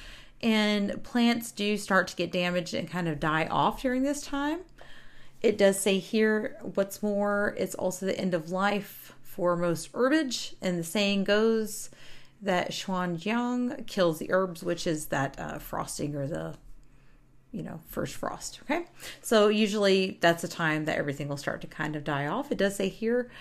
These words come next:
uh, the grasslands will go stark, foliage paints the mountains of vibrant colors,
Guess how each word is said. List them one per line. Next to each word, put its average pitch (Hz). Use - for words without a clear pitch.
uh, 190
the 175
grasslands 180
will 175
go 165
stark, 240
foliage 170
paints 165
the 175
mountains 160
of 156
vibrant 139
colors, 254